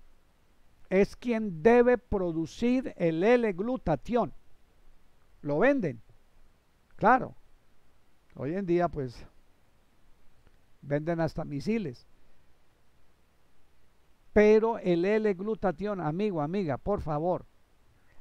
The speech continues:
le da materia prima a su hígado. Ese señor hace más de mil funciones al día y le da la materia prima para que él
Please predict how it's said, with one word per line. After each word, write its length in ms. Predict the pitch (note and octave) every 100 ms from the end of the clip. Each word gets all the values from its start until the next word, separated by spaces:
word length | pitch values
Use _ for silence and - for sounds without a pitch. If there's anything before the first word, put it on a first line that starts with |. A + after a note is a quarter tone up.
| -
le 240 | E3 D#3+
da 180 | E3+ G#3
materia 600 | A3 A3+ - A3+ G#3+ A3
prima 480 | - A3 G#3+ G#3 F#4+ - - _ _ - - -
a 160 | E3+
su 260 | F#3+ A#3 G#3+
hígado. 500 | F#3+ G3+ G#3+ A3+ D4+ - - - - -
Ese 280 | E3+ E3+ G3+
señor 340 | F#3 E3+ F3
hace 240 | F#3+ E3+ G3+
más 220 | G3 F#3
de 100 | G3
mil 380 | F#3+ G#3 A#3+ F#3
funciones 580 | A3 G#3 G3+ G#3 G#3 F3
al 140 | D3+
día 260 | D3+ E3+ B3+ - - - - _ - - - _ _ _ _ - - -
y 340 | F#3 G#3 A#3 _ -
le 220 | F3 E3+
da 200 | D3+ F#3+
la 100 | B3
materia 460 | A#3+ A3 G#3+ G#3+ A#3
prima 340 | G#3+ G#3 G#3+
para 320 | G#3 F3 E3+
que 260 | D#3+ E3 D#3+ -
él 400 | - B3 A3 C3